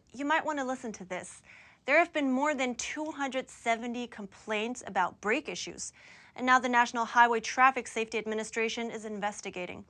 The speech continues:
Six of those complaints involve crashes and minor injuries. This is for C R Vs from twenty seventeen to twenty nineteen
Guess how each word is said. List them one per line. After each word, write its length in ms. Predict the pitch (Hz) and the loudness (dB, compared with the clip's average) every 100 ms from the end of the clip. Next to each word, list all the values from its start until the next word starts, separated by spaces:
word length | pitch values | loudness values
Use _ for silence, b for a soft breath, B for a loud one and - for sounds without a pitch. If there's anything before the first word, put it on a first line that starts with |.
| B B B B | B B B B
Six 300 | - 269 240 | -2 -2 -4
of 160 | 202 | 0
those 260 | 202 220 233 | 4 4 2
complaints 580 | 226 208 233 226 226 220 | -6 -6 -2 0 0 -4
involve 400 | 208 196 208 - | -4 -2 -2 -4
crashes 600 | - 220 220 226 233 214 | 0 4 6 4 -4 -6
and 220 | 196 185 | -10 -6
minor 340 | 190 240 220 | -4 -4 -4
injuries. 540 | - 240 220 185 196 - B B B B | -6 -6 -4 -4 -6 -10 B B B B
This 140 | 277 | -8
is 100 | 302 | -4
for 160 | - 302 | 0 0
C 180 | 285 262 | 2 2
R 140 | 254 | 2
Vs 300 | 240 254 - - | 2 -4 -6 -14
from 360 | - 233 226 | -2 0 0
twenty 300 | 226 - 233 | -4 -6 -4
seventeen 500 | 220 - 269 277 233 | -2 0 0 0 -4
to 100 | 202 | -6
twenty 320 | 214 - 208 196 | -8 -6 -6 -4
nineteen 560 | 180 180 - 269 233 | -6 -8 -6 -2 -4